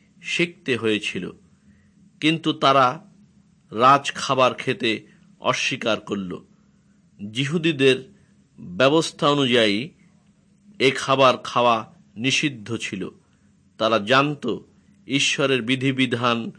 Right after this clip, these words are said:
মেনে চলতে হবে এবং তাকে সম্মান করতে হবে। তাই তারা বলল,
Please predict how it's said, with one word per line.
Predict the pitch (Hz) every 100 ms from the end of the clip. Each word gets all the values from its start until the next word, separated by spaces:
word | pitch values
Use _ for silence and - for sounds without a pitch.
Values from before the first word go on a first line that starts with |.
| _ _ _ -
মেনে | 113 135
চলতে | 139 151 139 139
হবে | 135 135 156 180 _ _ _
এবং | - 117 120 113
তাকে | 120 113 123 110 - _ _
সম্মান | - - 143 147 139 131
করতে | 113 110 - 107
হবে। | 101 92 78 _ - - - - - _ -
তাই | 120 131
তারা | 131 120
বলল, | 117 127 131 143